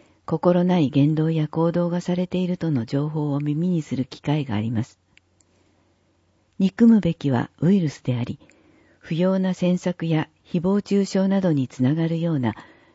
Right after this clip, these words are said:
言動や行動などはあってはならないことです。引き続き、正しく恐れ、適切な対策を取り、良識ある行動を取ることで、新型コロナウイルスの感染拡大阻止に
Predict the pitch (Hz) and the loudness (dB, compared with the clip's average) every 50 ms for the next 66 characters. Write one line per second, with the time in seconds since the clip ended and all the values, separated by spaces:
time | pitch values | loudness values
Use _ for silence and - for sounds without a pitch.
0 | _ - - 120 135 147 151 143 151 156 160 160 147 143 - - 165 170 165 180 | _ -6 -2 0 2 2 2 2 0 0 0 0 -2 -4 -2 0 0 0 2 0
1 | 180 180 185 185 185 170 143 120 110 - - - - 165 175 _ - 165 143 110 | 0 0 0 0 0 0 0 -2 -2 -4 -6 -6 -4 -4 -4 _ -4 -4 -4 -4
2 | 107 107 107 110 135 165 175 170 147 - - 117 - 127 - 117 113 - - _ | -4 -4 -2 0 0 2 2 2 0 0 -4 -8 -8 -8 -6 -8 -10 -10 -12 _
3 | _ _ _ _ _ _ _ _ _ _ _ _ _ - - - 226 - - 190 | _ _ _ _ _ _ _ _ _ _ _ _ _ -18 -8 -8 -8 -6 -6 -8
4 | 190 190 190 - - 170 139 - _ _ _ _ _ _ _ _ _ _ - 185 | -6 -6 -8 -8 -6 -10 -10 -10 _ _ _ _ _ _ _ _ _ _ -6 -2
5 | 180 208 226 - - - - 139 131 127 127 - - 139 127 110 - _ _ _ | 0 0 0 0 -4 -12 -6 -4 -4 -4 -4 -4 -6 -6 -6 -6 -12 _ _ _
6 | _ _ _ - - 175 - - - - 226 - - 214 208 202 - - 202 202 | _ _ _ -6 -6 -6 -6 -6 -8 -8 -8 -8 -4 -4 -4 -4 -4 -4 -4 -4
7 | 190 - 196 - - 185 180 - 190 180 143 123 _ _ _ _ _ _ _ _ | -4 -6 -10 -6 -6 -6 -6 -2 -4 -4 -4 -4 _ _ _ _ _ _ _ _
8 | _ _ _ _ _ _ _ - 202 226 247 240 - - _ - 254 240 208 175 | _ _ _ _ _ _ _ -2 0 0 0 -2 -4 -8 _ 0 0 0 0 -2
9 | 156 - 175 170 170 165 170 175 175 170 - 185 180 160 143 - 156 - 147 139 | -4 -4 -2 -2 -2 0 -2 -2 -4 -4 -6 -6 -6 -6 -6 -8 -8 -6 -6 -4
10 | 131 117 117 _ _ _ _ _ _ - - 226 226 226 226 220 220 - 220 220 | -4 -6 -8 _ _ _ _ _ _ -10 -4 -2 0 0 2 0 0 -2 -4 -6
11 | - 220 208 214 214 208 208 208 202 214 208 190 160 147 - - 135 135 127 127 | -4 -4 -2 -2 0 0 -2 -2 0 -2 -2 -2 -4 -6 -8 -6 -6 -4 -4 -6
12 | - - 175 190 196 190 - 196 196 190 - 180 185 - - 185 - 185 180 180 | -6 -6 -6 -4 -4 -4 -6 -6 -6 -4 -4 -6 -8 -8 -8 -6 -6 -4 -6 -6
13 | - - 185 - - - 151 131 123 - - | -8 -10 -12 -12 -8 -8 -8 -6 -8 -10 -14